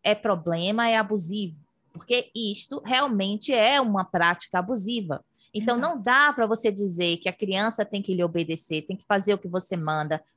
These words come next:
Speaker 1: porque você sabe o que é melhor pra ela, e depois dizer, "Não, mas a aba não é uma prática abusiva." A sua prática, se é assim, é uma prática de ABA abu-,
Speaker 2: É.
Speaker 1: abusiva.
Speaker 2: É.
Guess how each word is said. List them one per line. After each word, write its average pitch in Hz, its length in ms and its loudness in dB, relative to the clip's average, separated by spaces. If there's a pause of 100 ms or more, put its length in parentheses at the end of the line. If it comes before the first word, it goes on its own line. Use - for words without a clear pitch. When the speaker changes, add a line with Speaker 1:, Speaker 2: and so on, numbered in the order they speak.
Speaker 1:
porque 208 240 -2
você 202 380 -2
sabe 175 240 -4
o - 20 -12
que 175 120 -4
é 165 40 -2
melhor 160 300 2
pra 147 180 0
ela, 196 480 4 (220)
e 285 100 0
depois 269 380 2
dizer, 269 300 0
"Não, 349 640 4
mas 269 180 2
a 285 80 6 (220)
aba 403 80 0 (180)
não 523 140 2
é 349 120 4
uma 269 120 4
prática 220 380 2
abusiva." 185 520 -2 (400)
A 208 140 2
sua 214 340 0
prática, 170 480 0
se 196 240 -2
é 208 220 6
assim, 190 500 -4 (160)
é 196 180 4
uma 208 140 2
prática 165 400 -2
de 170 140 -2
ABA 143 240 2
abu-, 160 140 -6
Speaker 2:
É. - 60 -6
Speaker 1:
abusiva. 143 720 -6 (400)
Speaker 2:
É. 196 180 -12